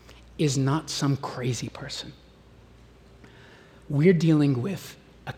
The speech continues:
captured person. Look what Paul says. "God may perhaps grant them repentance, leading to a knowledge of the truth,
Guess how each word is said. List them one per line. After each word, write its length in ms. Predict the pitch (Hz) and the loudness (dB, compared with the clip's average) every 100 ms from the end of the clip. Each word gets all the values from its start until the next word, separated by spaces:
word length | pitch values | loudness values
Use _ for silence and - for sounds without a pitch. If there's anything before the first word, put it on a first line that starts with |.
| - | -10
captured 640 | - - - - - - - - - - - | -8 -8 -8 -8 -8 -10 -20 -20 -20 -20 -12
person. 360 | 113 - - - - - - - - - - - - - - - - - - - - - - - - - - - - - | -10 -10 -12 -18 -20 -20 -20 -20 -20 -20 -20 -20 -20 -20 -20 -20 -20 -20 -20 -20 -20 -20 -20 -20 -20 -20 -20 -20 -8 -4
Look 160 | 160 | 0
what 100 | 165 | 0
Paul 180 | 165 143 | 2 -2
says. 280 | - 113 - - | -2 -8 -6 2
"God 340 | 160 175 165 | 4 4 2
may 460 | 156 139 131 131 - - - | 2 2 0 -4 -10 -20 -12
perhaps 800 | - 170 - 147 101 - - - - - - 131 | 0 2 2 0 -2 -6 -8 -8 -10 -12 -6 2
grant 520 | 160 160 196 196 160 | 6 8 6 4 2
them 320 | 160 156 147 | 4 4 4
repentance, 800 | 139 - - 131 - 110 117 - - - | 0 -2 -6 -8 -10 -12 -12 -12 -14 -8
leading 520 | 147 160 196 208 214 208 | 2 6 10 10 10 8
to 200 | - 190 | 6 6
a 60 | |
knowledge 360 | 156 156 170 165 | 8 8 8 6
of 60 | 160 | 4
the 80 | |
truth, 320 | 160 - 139 | 2 4 2